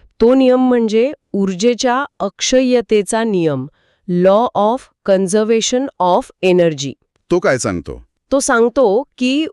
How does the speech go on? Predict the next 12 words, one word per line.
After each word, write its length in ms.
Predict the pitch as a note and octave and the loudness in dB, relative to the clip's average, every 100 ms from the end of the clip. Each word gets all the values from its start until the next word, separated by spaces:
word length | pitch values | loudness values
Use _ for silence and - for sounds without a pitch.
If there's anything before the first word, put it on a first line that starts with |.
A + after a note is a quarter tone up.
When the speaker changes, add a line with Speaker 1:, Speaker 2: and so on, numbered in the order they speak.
| - | -6
Speaker 1:
ऊर्जा 380 | G#3+ G#3 A3 C#4 | -4 -2 -2 0
निर्माण 500 | B3 G#3 G#3 A3 B3+ | 0 0 0 -2 -2
करता 320 | B3+ A#3+ B3 | -4 -4 -2
येत 240 | B3 A#3 A#3 | -2 -4 -2
नाही 300 | A3+ A3 C#4+ | -2 -2 -2
किंवा 260 | B3 A3+ B3+ | -2 0 0
नष्टही 540 | G#3+ F3+ - A3+ G#3 | 0 -2 -2 0 0
करता 320 | G3+ D3+ - | 0 -2 -4
येत 240 | C#3+ C3+ C3+ | -4 -4 -4
नाही. 300 | C3+ B2 C3 - _ E3 | -6 -6 -10 -14 _ -8
Speaker 2:
ती 60 | |
फक्त 340 | C#3 C3+ - | -4 -6 -2